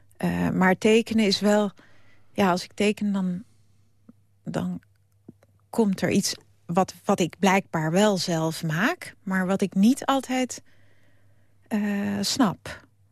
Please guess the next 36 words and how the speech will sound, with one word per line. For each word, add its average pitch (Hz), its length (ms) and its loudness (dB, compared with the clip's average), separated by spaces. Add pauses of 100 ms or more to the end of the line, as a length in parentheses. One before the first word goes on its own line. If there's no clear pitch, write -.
(720)
Dus - 180 -4
het 196 140 0
is 202 140 2
een 208 80 2
soort, 196 340 0
het 233 120 0
is 277 80 2
een 277 60 -2
beetje, 359 400 2
gek - 240 -2
genoeg 254 200 2
wat 240 100 -4
dat 294 140 2
betreft, 202 280 -2
wel 208 120 -2
vergelijkbaar 202 500 0
met 180 160 -2
dromen. 175 600 2 (380)
Als 208 120 0
je 226 60 4
droomt, 226 400 4
dan 190 200 -4
komt 202 280 2
er 196 80 0
ook 247 160 4
een 202 80 0
verhaal 180 480 2
opeens 165 360 0
naar 170 160 2
je 165 100 0
toe, 180 240 0 (180)
wat 196 200 4
jij 175 160 4
blijkbaar 175 400 2
hebt 165 120 0
bedacht. 170 520 0